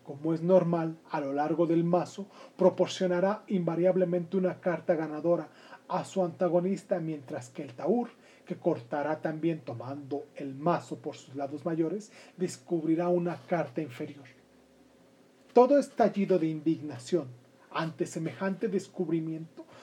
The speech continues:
me hubiera afectado menos que el silencioso desprecio y la sarcástica compostura con que fue recibido. "Señor Wilson", dijo nuestro anfitrión, inclinándose para levantar del suelo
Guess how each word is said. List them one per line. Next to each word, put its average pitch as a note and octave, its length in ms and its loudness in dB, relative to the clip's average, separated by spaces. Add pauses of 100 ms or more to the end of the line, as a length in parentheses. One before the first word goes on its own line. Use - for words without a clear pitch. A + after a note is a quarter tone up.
(140)
me F3+ 100 2
hubiera G#3 200 8
afectado G#3+ 760 2 (240)
menos G#3+ 480 2
que - 140 2
el E3+ 80 0
silencioso D#3+ 680 -4
desprecio E3 840 -2
y G3 100 -2
la C#3+ 140 -6
sarcástica E3 920 -6
compostura F3 760 -4 (320)
con E3 180 -8
que - 160 -16
fue E3 200 -4
recibido. B2+ 580 -12 (2000)
"Señor C#4 460 8
Wilson", A#3 480 0 (680)
dijo C#3+ 200 -12
nuestro C3 680 -12
anfitrión, B2+ 540 -12 (220)
inclinándose D#3 840 -4
para D#3 320 -2
levantar B2+ 720 -8
del C3 180 -12
suelo C#3+ 440 -8